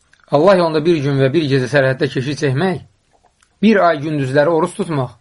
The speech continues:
gecələri də qiyamda keçirməkdən daha xeyirlidir." Təbii ki, burada nafilə ibadətindən söhbət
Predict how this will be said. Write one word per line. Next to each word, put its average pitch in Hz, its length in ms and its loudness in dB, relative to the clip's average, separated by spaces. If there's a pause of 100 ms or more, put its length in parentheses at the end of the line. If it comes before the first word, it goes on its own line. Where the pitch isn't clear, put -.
(560)
gecələri 156 460 2
də 180 120 -2
qiyamda 151 500 0
keçirməkdən 147 800 -2
daha 143 180 2
xeyirlidir." - 540 -8 (1600)
Təbii 147 280 0
ki, 139 120 -6
burada 156 500 0 (400)
nafilə 151 440 0
ibadətindən 135 640 0
söhbət 107 260 -12